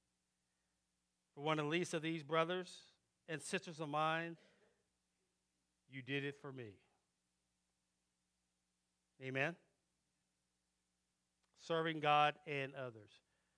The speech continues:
The story was told where an individual had set aside some money for a special thing that they were gonna buy. I don't know if it was a car or maybe it was to provide education for their kids or whatever it was, but they, they had set this money aside, and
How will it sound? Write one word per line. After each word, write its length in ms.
The 100
story 280
was 140
told 320
where 340
an 80
individual 440
had 100
set 200
aside 420
some 140
money 260
for 440
a 340
special 640
thing 200
that 100
they 120
were 120
gonna 240
buy. 400
I 40
don't 100
know 60
if 40
it 40
was 100
a 60
car 500
or 80
maybe 180
it 40
was 100
to 520
provide 360
education 580
for 160
their 140
kids 420
or 40
whatever 340
it 40
was, 280
but 140
they, 80
they 80
had 120
set 180
this 160
money 240
aside, 400
and 300